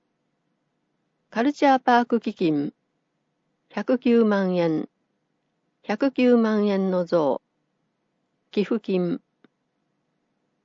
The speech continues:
土地開発基金。現金、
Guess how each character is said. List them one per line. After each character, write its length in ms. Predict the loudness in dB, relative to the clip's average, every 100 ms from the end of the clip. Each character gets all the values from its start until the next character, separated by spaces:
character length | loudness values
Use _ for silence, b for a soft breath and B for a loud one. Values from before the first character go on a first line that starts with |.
| _ _ _ _
土 140 | -6 -4
地 120 | -2
開 240 | 0 2
発 280 | 2 0 -2
基 140 | -8 -4
金。 360 | 0 0 0 -6 _ _ _ _ _ _ _ _ _ -6
現 240 | 0 0 0
金、 420 | -2 0 0